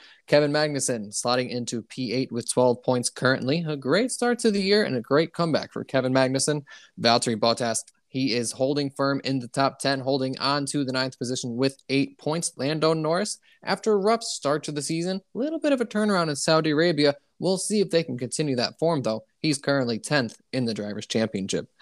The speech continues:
Followed in suit by the AlphaTauris, Yuki Tsunoda is also ahead of Pierre Gasly. They're both tied at four points apiece, but Yuki Tsunoda is ahead on finishing results. Fernando Alonso is in thirteenth with two points, followed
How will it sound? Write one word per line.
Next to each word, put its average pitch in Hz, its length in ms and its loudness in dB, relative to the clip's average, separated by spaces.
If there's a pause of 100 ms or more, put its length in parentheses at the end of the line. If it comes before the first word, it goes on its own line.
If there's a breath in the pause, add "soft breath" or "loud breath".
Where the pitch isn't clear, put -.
(420 loud breath)
Followed 120 300 8
in 123 100 2
suit 139 280 2
by 135 160 4
the 131 100 2
AlphaTauris, 135 720 0
Yuki 143 260 -2
Tsunoda 147 560 0
is 160 360 0 (160)
also 175 480 0
ahead 156 480 -4
of 139 240 -4
Pierre 143 240 -4
Gasly. 143 500 -2 (100)
They're 196 140 0
both 226 180 4
tied 190 220 4
at - 220 -2
four 165 200 0
points 147 360 -8
apiece, 160 380 -10 (100)
but 139 180 -2
Yuki 123 220 -6
Tsunoda 117 440 -4
is 127 280 -2
ahead 107 440 -8
on 107 200 -8
finishing 110 440 -4
results. - 800 0
Fernando 143 300 6
Alonso 143 560 2
is 135 180 -2
in 139 220 -6
thirteenth 147 460 -4
with 120 80 -8
two 185 160 -2
points, 190 320 -2
followed 151 460 0